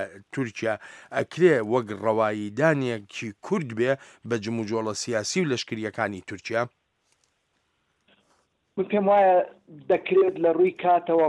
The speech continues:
Speaker 2: مەبەستدار بێ. لە کاتێکا کە بارزانی لە تورکیایە و لەو کات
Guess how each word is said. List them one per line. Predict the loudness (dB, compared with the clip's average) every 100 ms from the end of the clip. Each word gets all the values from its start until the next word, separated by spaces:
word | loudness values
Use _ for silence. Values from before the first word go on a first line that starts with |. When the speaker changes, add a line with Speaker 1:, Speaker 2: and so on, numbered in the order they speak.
| 2
Speaker 2:
مەبەستدار | 0 0 2 2 2
بێ. | 0 -2 -4 -6
لە | -2
کاتێکا | 0 0 -2 -2 -2 0
کە | 0 2 2
بارزانی | 0 0 -2 -2 -2 -2 -4 -10 _ _ _
لە | -2 -2 0
تورکیایە | -4 -4 0 4 4 4
و | 2 0 0
لەو | 0 -2 -2
کات | -2